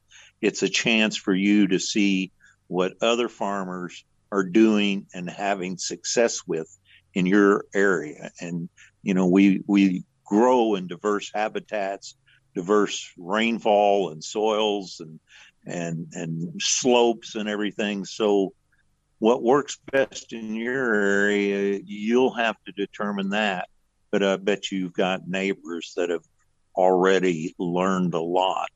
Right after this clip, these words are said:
and you shouldn't be shy about asking them for advice. Farmers have the opportunity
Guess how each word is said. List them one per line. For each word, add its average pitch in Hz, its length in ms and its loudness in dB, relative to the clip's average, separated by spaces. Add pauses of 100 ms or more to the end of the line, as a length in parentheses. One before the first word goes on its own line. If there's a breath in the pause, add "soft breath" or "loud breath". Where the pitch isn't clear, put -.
(500 soft breath)
and 92 160 -2
you 90 120 0
shouldn't 92 380 -2
be 90 120 -2
shy 95 400 -2
about 80 380 -12
asking 90 480 -6
them 87 300 -8 (400 loud breath)
for 107 160 4
advice. 87 640 -4 (420)
Farmers 117 600 -2
have 107 240 -4
the 98 140 -4
opportunity 95 1040 -6